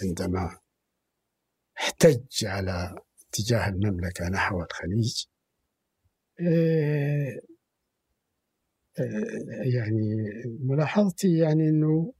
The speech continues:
في الوقت اللي كان يشيد فيه بإنشاء سلطة مركزية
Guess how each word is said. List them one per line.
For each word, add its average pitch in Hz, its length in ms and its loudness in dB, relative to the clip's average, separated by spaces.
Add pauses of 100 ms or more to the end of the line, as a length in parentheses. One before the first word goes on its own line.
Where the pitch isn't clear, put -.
(880)
في - 80 0
الوقت 196 360 4
اللي 175 160 6
كان 190 240 6
يشيد 165 440 4
فيه 165 420 4
بإنشاء 139 720 2 (640)
سلطة 139 380 0
مركزية 117 680 0